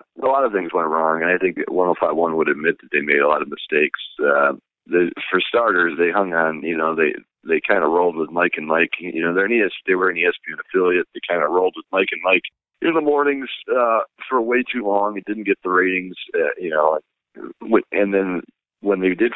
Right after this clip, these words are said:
finally pull the plug on Mike and Mike and went local in the mornings, they still failed to go local in the evenings. They failed to go local on the weekends, got on a consistent basis.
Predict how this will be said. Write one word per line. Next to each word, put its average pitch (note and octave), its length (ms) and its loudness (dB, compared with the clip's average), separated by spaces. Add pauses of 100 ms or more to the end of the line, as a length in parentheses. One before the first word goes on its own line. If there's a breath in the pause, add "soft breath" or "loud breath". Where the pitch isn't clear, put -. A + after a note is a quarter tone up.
finally E2 220 -2
pull F2+ 140 2
the D#2+ 80 -2
plug F2 240 0
on E2 100 -2
Mike E2+ 200 0
and D#2 100 -8
Mike E2 220 2
and D#2+ 80 0
went D#2 180 2
local G2 320 0
in E2 60 -4
the D#2+ 60 -4
mornings, D#2+ 440 -6
they F2 160 2
still A2 200 4 (180)
failed F2 220 2
to E2 60 -6
go E2 160 2
local D#2+ 520 2
in D#2 140 0
the E2 160 -2
evenings. F2+ 460 -2
They D#2 140 2
failed E2 180 2
to D#2+ 60 -4
go D#2 240 2
local D#2 240 0
on D2 80 -4
the C#2+ 100 -6
weekends, F2 520 0 (580 loud breath)
got F2+ 160 0
on F2+ 100 4
a E2+ 60 2
consistent E2 520 -2
basis. D#2+ 460 0